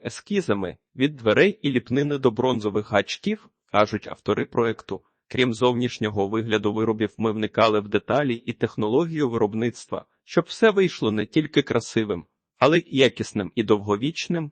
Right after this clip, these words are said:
Дуже важливо продумати ці дрібниці, адже інтер'єр повинен бути гарний не тільки в момент здачі і фотосесії, але і залишатися красивим через роки експлуатації.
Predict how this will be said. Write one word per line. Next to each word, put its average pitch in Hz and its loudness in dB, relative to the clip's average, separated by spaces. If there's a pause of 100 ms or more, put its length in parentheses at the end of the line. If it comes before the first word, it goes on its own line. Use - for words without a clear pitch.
(160)
Дуже 113 -2
важливо 113 2
продумати 107 0
ці - -6
дрібниці, 104 -2 (180)
адже 117 4
інтер'єр 113 0
повинен 110 2
бути 107 0
гарний 139 2
не 127 0
тільки 214 -2
в 131 -2
момент 107 0
здачі 117 0
і 120 -4
фотосесії, 90 -6 (320)
але 151 2
і 170 -4
залишатися 117 0
красивим 110 -4
через 107 0
роки 131 -2
експлуатації. - -6